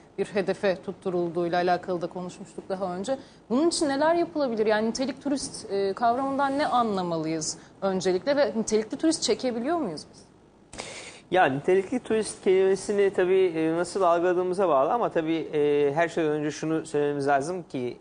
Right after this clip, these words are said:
Speaker 2: e, gerekiyor ki biz şu anda, e, ülkemizi ucuza pazarlıyoruz. Yani, e, şimdi ben size birkaç tane örnek vereyim. Önümde,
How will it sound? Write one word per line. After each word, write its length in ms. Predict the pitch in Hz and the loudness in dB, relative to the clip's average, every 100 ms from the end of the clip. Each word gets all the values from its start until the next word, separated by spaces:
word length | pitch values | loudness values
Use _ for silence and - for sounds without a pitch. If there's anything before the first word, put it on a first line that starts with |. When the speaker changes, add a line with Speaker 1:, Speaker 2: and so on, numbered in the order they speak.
| - | -8
Speaker 2:
e, 300 | 117 117 113 | -4 -4 -4
gerekiyor 500 | 117 127 131 180 202 | -2 -2 -2 -4 -4
ki 220 | 127 120 - _ _ | -6 -8 -10 _ _
biz 200 | 123 135 | -6 -6
şu 180 | - 160 | -2 0
anda, 480 | 139 139 135 131 131 | 2 2 2 2 0
e, 140 | 127 123 135 | -4 -6 -6
ülkemizi 380 | - 131 127 135 | -6 -6 -4 -6
ucuza 280 | 110 107 | -6 -6
pazarlıyoruz. 720 | - 92 92 87 78 - - - _ 120 | -6 -8 -8 -10 -12 -20 -20 -20 _ -6
Yani, 360 | 120 127 123 - _ _ - | -6 -6 -8 -12 _ _ -6
e, 920 | 117 120 117 117 117 113 113 110 107 - - 131 | -2 0 0 0 0 -2 -2 -4 -6 -12 -20 -20
şimdi 320 | 127 147 131 131 | -14 -10 -2 2
ben 200 | 143 147 | 2 0
size 360 | - 135 143 143 135 - | -6 0 0 -2 -14 -20
birkaç 280 | 127 139 127 | -2 -2 0
tane 160 | 151 139 | -2 -2
örnek 240 | 190 180 | -2 -2
vereyim. 160 | 127 120 | -2 -2
Önümde, 420 | 127 131 135 | -4 0 0